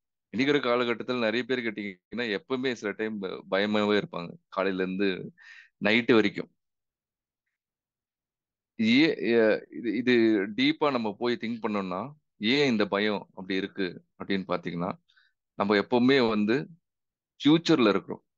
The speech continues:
அதாவது இந்த நிகழ்காலத்துல நிறைய பேர் இருக்கிறது இல்ல, இல்ல பாஸ்ட்ல இருப்பாங்க. past பத்தி நம்ம நினைச்சோம்னா கவலை, அது,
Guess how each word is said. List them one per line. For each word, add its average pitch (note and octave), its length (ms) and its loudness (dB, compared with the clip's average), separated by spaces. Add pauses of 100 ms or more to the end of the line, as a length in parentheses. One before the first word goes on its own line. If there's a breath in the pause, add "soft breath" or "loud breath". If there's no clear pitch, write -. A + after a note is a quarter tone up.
(260)
அதாவது A2 240 0
இந்த G2+ 120 0
நிகழ்காலத்துல A2+ 680 0 (380)
நிறைய G2+ 220 -6
பேர் G2+ 140 -2
இருக்கிறது F#2 360 -4
இல்ல, F2 120 -12 (840)
இல்ல C#3+ 120 2 (100)
பாஸ்ட்ல A2+ 420 2
இருப்பாங்க. F2+ 300 -6 (1040)
past B2+ 340 0
பத்தி C3+ 280 -2
நம்ம B2 180 2
நினைச்சோம்னா A2 500 -4 (460)
கவலை, G#2+ 320 0
அது, G#2+ 160 -2